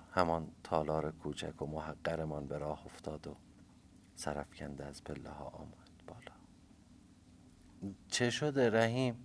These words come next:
«هیچ، مگر قرار بود چیزی بشود؟»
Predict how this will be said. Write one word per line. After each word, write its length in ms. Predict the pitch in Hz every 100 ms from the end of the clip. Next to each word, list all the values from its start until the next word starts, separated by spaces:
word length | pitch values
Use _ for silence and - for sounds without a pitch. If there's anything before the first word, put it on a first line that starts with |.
| - - - - -
«هیچ، 380 | - 147 113 - - - - -
مگر 280 | 104 107 113
قرار 320 | - 101 110
بود 180 | 117 131
چیزی 300 | - 131 127
بشود؟» 540 | 107 101 95 95 95